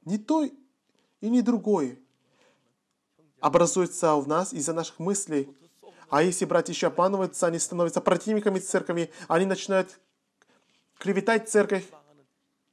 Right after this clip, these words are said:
проводят пресс-конференцию против церкви. Сатана тоже очень мудрый.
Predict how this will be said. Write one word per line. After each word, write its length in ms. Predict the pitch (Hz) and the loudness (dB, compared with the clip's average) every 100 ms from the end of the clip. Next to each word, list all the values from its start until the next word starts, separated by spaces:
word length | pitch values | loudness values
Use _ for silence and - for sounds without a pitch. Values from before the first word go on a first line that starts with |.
| _ - - - | _ -20 -8 8
проводят 540 | 196 185 208 202 190 | 10 12 10 8 6
пресс-конференцию 800 | 226 220 214 208 202 214 220 208 | 4 4 4 0 2 2 2 2
против 340 | 208 196 196 | 4 2 2
церкви. 580 | - 202 196 - 156 - _ _ _ _ _ _ _ _ _ _ _ _ _ _ _ _ _ _ _ _ _ _ _ _ _ _ _ _ _ _ _ _ _ _ _ _ _ _ _ _ _ _ _ _ _ _ _ _ _ - | 0 2 2 0 -12 -14 _ _ _ _ _ _ _ _ _ _ _ _ _ _ _ _ _ _ _ _ _ _ _ _ _ _ _ _ _ _ _ _ _ _ _ _ _ _ _ _ _ _ _ _ _ _ _ _ _ -18
Сатана 680 | - 147 143 135 143 131 - _ _ _ _ _ - | -12 -6 -4 -2 -2 -4 -12 _ _ _ _ _ -10
тоже 260 | 170 180 | -8 -6
очень 420 | 202 208 226 - 214 | -6 -4 -4 -4 -6
мудрый. 540 | 180 170 120 113 _ | -4 -4 -6 -10 _